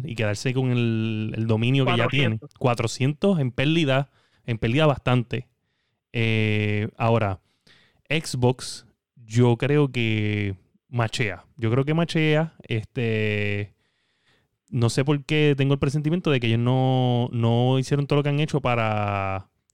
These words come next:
Speaker 1: para dejarlo caer por un precio, ¿me entiendes? Y pues, está dif-, y lo del Lockhart también me, me inspira dudas ahora,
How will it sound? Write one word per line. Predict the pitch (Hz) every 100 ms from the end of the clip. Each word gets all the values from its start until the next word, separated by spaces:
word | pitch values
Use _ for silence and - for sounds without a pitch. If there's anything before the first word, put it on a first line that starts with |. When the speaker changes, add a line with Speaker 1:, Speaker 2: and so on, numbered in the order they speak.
| -
Speaker 1:
para | 117
dejarlo | 117 110 113 131
caer | 139 135 131 127 120
por | 123
un | 120
precio, | 113 117 107
¿me | 104
entiendes? | 98 113 104 95 _ _ _ _ - _ _ _ _ -
Y | 120 110
pues, | 110 107 104 98 - - _ _ -
está | 117 127
dif-, | 139
y | 131
lo | 123 123
del | 120 127
Lockhart | 180 - 156 135
también | 117 110 117
me, | 143 147
me | 143 135
inspira | 127 - 143 143 143
dudas | 151 156
ahora, | 139 151 165 127 110